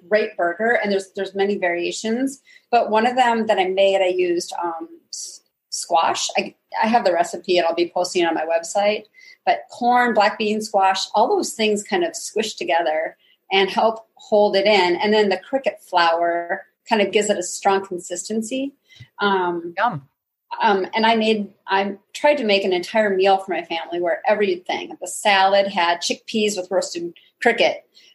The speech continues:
Speaker 1: Um, you know, I made a, s-, a s-, soup that was a mushroom base and it had Cricut in it. You, you didn't see it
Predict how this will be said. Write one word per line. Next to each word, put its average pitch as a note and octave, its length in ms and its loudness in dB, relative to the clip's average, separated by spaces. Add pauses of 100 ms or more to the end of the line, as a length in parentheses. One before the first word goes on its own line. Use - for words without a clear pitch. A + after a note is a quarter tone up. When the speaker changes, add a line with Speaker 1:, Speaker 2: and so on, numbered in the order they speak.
(140)
Speaker 1:
Um, E3+ 600 -4
you F#3+ 120 -2
know, E3+ 120 2 (120)
I F3+ 60 0
made F#3+ 200 2
a, F3 80 4
s-, - 340 -6
a G3 40 -6
s-, - 340 -12
soup - 480 -2
that F#3 120 4
was F#3 100 -2
a F#3+ 60 -2
mushroom G#3 400 0
base G3+ 320 2
and F#3+ 100 -2
it F#3 60 -2
had F#3+ 320 0
Cricut B3 240 0
in C3 140 -6
it. - 120 -12 (180)
You, G#3+ 300 0
you G#3+ 120 -10
didn't G3+ 200 0
see B4 120 0
it E4+ 200 4